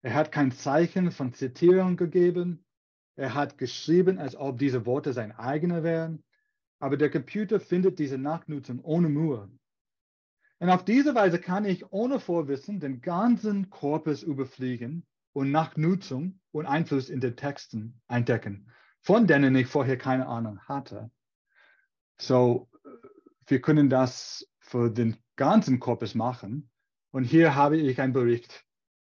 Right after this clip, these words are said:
von, äh, interessanten Clusters, Clusters. Nicht alle sind wichtig, aber es ist ein, äh,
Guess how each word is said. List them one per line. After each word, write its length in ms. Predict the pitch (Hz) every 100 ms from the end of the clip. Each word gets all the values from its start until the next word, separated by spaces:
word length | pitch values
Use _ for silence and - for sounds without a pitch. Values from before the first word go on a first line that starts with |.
| _ _ _ _ _
von, 480 | 131 123 120 120 -
äh, 460 | 120 113 110 117
interessanten 640 | 139 123 131 - 113 110 117
Clusters, 600 | - 131 - 101 - -
Clusters. 640 | - 135 - 101 98 -
Nicht 260 | 139 139 -
alle 280 | 143 151 135
sind 600 | 123 139 131 127 113 120
wichtig, 500 | 190 196 240 190 -
aber 400 | 127 131 127 127
es 240 | 135 120 131
ist 180 | 117
ein, 220 | 127 117 113
äh, 240 | 107 104